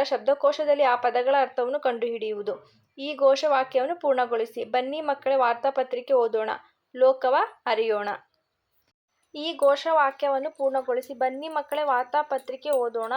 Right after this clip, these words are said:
ಲೋಕವ ಅರಿಯೋಣ. ಈ ಪ್ರಕಟಣೆಯು ಯಾವ ತಿಂಗಳಲ್ಲಿ ಹೊರಡಿಸಲಾಗಿದೆ? ಉತ್ತರ, ಅಕ್ಟೋಬರ್ ತಿಂಗಳಿನಲ್ಲಿ. ಈ ಪ್ರಕಟಣೆಯಲ್ಲಿರುವ ಸಂಯುಕ್ತಾಕ್ಷರ ಪದಗಳನ್ನು ಬರೆಯಿರಿ. ಮಕ್ಕಳು, ಬನ್ನಿ, ಆಂಗ್ಲ, ಪತ್ರಿಕೆ, ನಿತ್ಯ, ಶಬ್ದಕೋಶ, ಗ್ರಾಮ, ಕೇಂದ್ರ,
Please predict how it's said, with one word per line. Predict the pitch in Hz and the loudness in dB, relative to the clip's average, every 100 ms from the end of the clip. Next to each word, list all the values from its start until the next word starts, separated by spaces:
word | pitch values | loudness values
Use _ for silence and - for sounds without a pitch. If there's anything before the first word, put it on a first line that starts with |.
| 285 | 0
ಲೋಕವ | 247 247 254 269 | 0 -4 0 2
ಅರಿಯೋಣ. | 254 233 226 220 214 | 2 0 -4 -4 -4
ಈ | 269 | -4
ಪ್ರಕಟಣೆಯು | 277 269 262 277 247 269 | -4 -4 -4 -4 -4 -2
ಯಾವ | 262 233 | 0 2
ತಿಂಗಳಲ್ಲಿ | 269 269 240 233 285 | 0 -2 -2 -2 -2
ಹೊರಡಿಸಲಾಗಿದೆ? | 254 220 233 240 214 202 202 | -2 -4 -4 -4 -4 -4 -6
ಉತ್ತರ, | 240 - 262 269 | -8 -4 -2 -2
ಅಕ್ಟೋಬರ್ | - 226 254 | -2 -4 -4
ತಿಂಗಳಿನಲ್ಲಿ. | 269 240 220 220 202 190 - _ _ - | -4 -6 -6 -6 -8 -8 -12 _ _ -14
ಈ | 285 330 | -8 0
ಪ್ರಕಟಣೆಯಲ್ಲಿರುವ | 302 285 269 285 262 233 262 | 0 0 -2 -2 -2 0 -2
ಸಂಯುಕ್ತಾಕ್ಷರ | 277 247 277 - 262 - | -2 -4 -4 -6 -6 -6
ಪದಗಳನ್ನು | 277 254 240 233 226 269 | -4 -2 -2 -2 -2 -2
ಬರೆಯಿರಿ. | 240 208 202 196 - - - - - - - - | -2 -2 -4 -6 -10 -16 -12 -4 -4 -6 -18 -2
ಮಕ್ಕಳು, | 254 262 - 262 233 269 | 0 0 2 4 4 2
ಬನ್ನಿ, | 226 247 240 233 254 | 2 2 2 -4 -4
ಆಂಗ್ಲ, | - 240 240 226 226 | 0 0 0 0 0
ಪತ್ರಿಕೆ, | 262 254 247 226 226 - 254 | 2 0 -2 -10 -8 0 0
ನಿತ್ಯ, | 262 247 - 233 262 | 0 -8 -2 0 2
ಶಬ್ದಕೋಶ, | 262 233 254 262 240 240 262 | -2 -2 -2 0 0 0 0
ಗ್ರಾಮ, | 262 240 226 226 254 277 | 2 2 2 2 0 0
ಕೇಂದ್ರ, | 262 226 226 | -2 -2 0